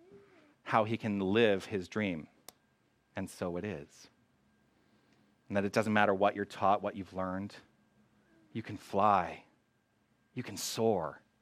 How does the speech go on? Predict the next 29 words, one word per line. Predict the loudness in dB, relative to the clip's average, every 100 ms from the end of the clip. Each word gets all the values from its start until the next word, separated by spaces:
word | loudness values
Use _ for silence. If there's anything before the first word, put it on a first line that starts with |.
| _ _ _ _ _ _
It | -8
doesn't | -6 0
matter | 0 0
what | 0 -2
you | -2
look | -2 -4 -2
like. | -4 -4 -10 -20 _ _ _ _ _ _ _ _ _ _ -2
The |
reason | 2 4 6 6 6
that | 4 2
the | -2
boy | 2 2
was | 2
called | 2 2
Lizard | 4 2 2 0
was | 0
because | -6 -8 -6
of | -6
his | -8
physical | -4 -4 -4 -4 -6
features. | -4 -8 -8 -14 -16 -20 _ _ _ _ _ _ _ _ _ _ _
He | -2
was | -2
bullied. | 2 4 4 -2 -6
He | -6
was | -6 -10 -20
made | -8 -8
fun | -2 -2 -2
of. | -6